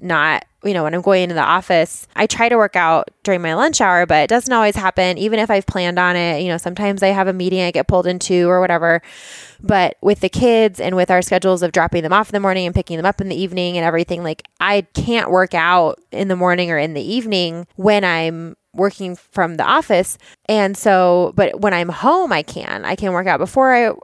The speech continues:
you know, before work or after work or in the middle of the day, I can kinda, like, sneak away and do a quick workout. And so I've been able to work out a lot more regularly. And so that's, it's actually, like, kinda done the opposite for me where I feel like, wow, like,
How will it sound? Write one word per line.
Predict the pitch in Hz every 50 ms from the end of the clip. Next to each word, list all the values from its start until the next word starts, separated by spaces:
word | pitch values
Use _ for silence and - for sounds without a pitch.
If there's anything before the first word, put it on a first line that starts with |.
| _
you | - 214
know, | 196 175
before | 170 185 - 226 214 214 208
work | 214 214 208 202 -
or | 165 151
after | 90 143 185 - - 196 185
work | 185 185 185 - -
or | - 170 165 160
in | 156 160
the | 170 170
middle | 185 180 165 160
of | 160 151
the | 156
day, | 160 202 196 196 185
I | 185
can | 185
kinda, | 180 190 185 175 165
like, | 160 - -
sneak | - 190 175 -
away | 165 160 180 180 180 180
and | 180
do | 165 175 170
a | 160
quick | - - 156 -
workout. | 190 196 190 - 185 175 160 - - - - - - - - - - - -
And | - - 220 202
so | - 220
I've | 214 196
been | 208 202 - -
able | 208 220 208 220
to | 202 196
work | 175 185 180 180
out | 202 185 131 143
a | 180
lot | 175 190 180 175 135
more | 180 165 165
regularly. | 156 185 190 180 175 190 185 175 170 170 170 165 160 160 160 160 - _
And | - 226 214 196 -
so | 208 196
that's, | 185 180 175 185 - -
it's | - - - -
actually, | 147 175 - - - 202
like, | 185 170 165 - - - - - - -
kinda | - 220 185 185
done | 180 180 170 175
the | -
opposite | 156 175 - - - - -
for | 190
me | 175 170
where | 170 170
I | - 170 180
feel | - - 180 180
like, | 175 175 175 - -
wow, | - 214 254 294 262
like, | 208 175 175